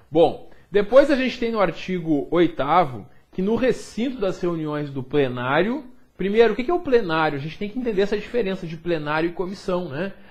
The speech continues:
A comissão, eu falei, cada comissão vai ter três vereadores e a comissão é formada pra examinar um assunto específico. Tem comissões permanentes e especiais, como a gente vai ver. O plenário é a reunião de todos os vereadores.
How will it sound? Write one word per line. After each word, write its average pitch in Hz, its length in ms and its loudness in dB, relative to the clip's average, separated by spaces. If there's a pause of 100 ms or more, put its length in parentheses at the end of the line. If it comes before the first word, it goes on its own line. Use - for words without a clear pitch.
A 151 100 0
comissão, 202 440 2
eu 226 60 2
falei, 202 300 0
cada 180 220 -2
comissão 180 420 -6
vai 196 120 -2
ter 196 140 -6
três 208 520 -2 (100)
vereadores 143 800 -2 (180)
e 160 80 -2
a 160 60 2
comissão 175 340 -2
é 196 60 -2
formada 170 500 -4
pra 196 140 -4
examinar 170 340 -4
um 180 80 -6
assunto 175 300 -8
específico. 185 720 -8 (160)
Tem 175 180 -2
comissões 160 420 -6
permanentes 151 580 -4
e 254 40 -6
especiais, 208 640 2
como 175 160 -10
a 180 40 -6
gente 175 220 -12
vai 190 160 -4
ver. 127 380 -8 (200)
O 175 60 -4
plenário 180 800 2 (120)
é 214 80 0
a 214 40 4
reunião 269 360 2
de 294 100 4
todos 285 340 6
os 262 60 -6
vereadores. 240 720 0